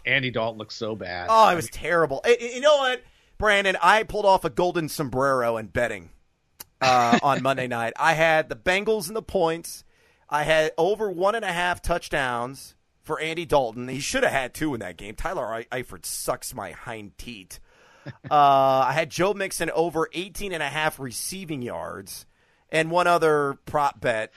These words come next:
Speaker 2: tied to
Speaker 1: Oh,
Speaker 2: Cincinnati.
Speaker 1: Jesus. I mean, they, Mixon had, like, four catches. They went for, like, one
Speaker 2: One
Speaker 1: yard.
Speaker 2: yard each.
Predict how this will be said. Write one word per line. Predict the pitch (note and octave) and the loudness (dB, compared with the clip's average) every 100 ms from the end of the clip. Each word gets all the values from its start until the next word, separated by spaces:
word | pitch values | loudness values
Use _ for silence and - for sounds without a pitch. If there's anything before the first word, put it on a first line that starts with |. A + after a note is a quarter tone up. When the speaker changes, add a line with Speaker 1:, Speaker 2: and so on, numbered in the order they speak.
| - | -6
Speaker 2:
tied | C#3+ C3 C3 | 0 2 4
to | |
Speaker 1:
Oh, | C#4+ B3 F3 | 6 6 4
Speaker 2:
Cincinnati. | C3 G#3+ A3+ | 2 2 4
Speaker 1:
Jesus. | G3+ D3+ A#2 - | 2 -2 -10 -8
I | F#3 | -6
mean, | G#3+ | 0
they, | G3+ F#3+ - - - - | 0 0 -8 -14 -14 -4
Mixon | F#3+ C#4 B3+ | -2 -2 -2
had, | D#3+ A#3 | 0 2
like, | G3+ - | 0 -2
four | F3 E3+ | -4 -4
catches. | - F#3 G3+ E3 E3+ | 0 -2 0 -2 -4
They | F3 | -4
went | F3 F#3 | -4 -4
for, | E3+ | -2
like, | D3+ | -2
one | A#2+ C3+ F3 | -4 -2 0
Speaker 2:
One | G#3+ B3+ | 6 12
Speaker 1:
yard. | D#4 D4+ | 12 12
Speaker 2:
yard | E4+ | 12
each. | G#4 F#4 - - - | 8 8 2 -4 -4